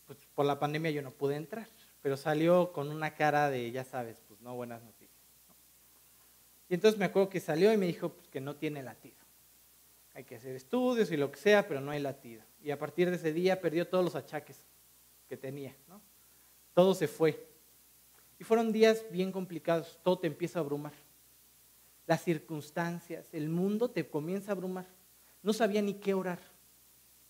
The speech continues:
No sabía ni qué pedirle a Dios. "Dios, ya me dijeron que no. ¿Qué oro?", ¿no? O sea, ¿oro por un milagro?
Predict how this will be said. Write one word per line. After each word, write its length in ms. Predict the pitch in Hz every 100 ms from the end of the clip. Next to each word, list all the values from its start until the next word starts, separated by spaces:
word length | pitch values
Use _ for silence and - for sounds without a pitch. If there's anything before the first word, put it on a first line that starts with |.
| _ _ _ _ _ _ -
No 100 | 208
sabía 260 | 226 208 214
ni 100 | 208
qué 140 | 208
pedirle 380 | 202 185 185 180
a 60 |
Dios. 220 | 175 170 - - -
"Dios, 360 | 170 208 - - - - _ _ _ _ _ _ _ _ _ _ 160
ya 120 | 220
me 100 | 269
dijeron 420 | 160 - 247 214 - - _ _
que 100 | - 151
no. 320 | 262 381 - - _ _ _ _ _ _ _ _ _ _
¿Qué 180 | - 247
oro?", 400 | 277 349 427 - - -
¿no? 160 | 453 - _ _ _ _ _ _ _ _ _
O 80 | 160
sea, 160 | 185 190
¿oro 260 | 220 226
por 520 | 196 165 160 165 - -
un 100 | 165
milagro? 520 | 175 175 185 262